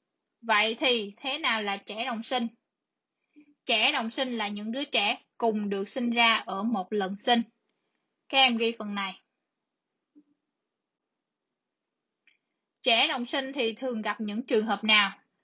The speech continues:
Ta thường gặp hai trường hợp, đó là trẻ đồng sinh cùng trứng và trẻ đồng sinh khác trứng. Nghiên cứu phần đầu tiên, trẻ đồng sinh cùng trứng và khác trứng.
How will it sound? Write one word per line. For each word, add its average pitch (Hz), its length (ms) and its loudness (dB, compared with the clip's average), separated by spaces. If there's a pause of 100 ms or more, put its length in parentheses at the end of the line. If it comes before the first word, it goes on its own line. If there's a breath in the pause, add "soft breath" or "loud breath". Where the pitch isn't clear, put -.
(280)
Ta 269 140 8
thường 233 260 0
gặp 208 180 0
hai 240 200 0
trường 208 200 -4
hợp, 196 420 -6
đó 240 180 6
là 262 140 0
trẻ 202 300 -4
đồng 220 240 -4
sinh 240 300 -4 (200)
cùng 202 320 -2
trứng 294 360 -2
và 208 200 0
trẻ 196 280 -6
đồng 208 220 -4
sinh 220 260 0 (120)
khác 262 220 0 (100)
trứng. 254 220 2 (2000 loud breath)
Nghiên 269 280 0
cứu 294 200 4
phần 240 240 4
đầu 220 140 4
tiên, 262 380 8 (880)
trẻ 247 260 2
đồng 247 160 -2
sinh 247 260 -4
cùng 214 260 -6
trứng 285 300 -4
và 214 340 0 (100)
khác 294 240 -2
trứng. 269 220 2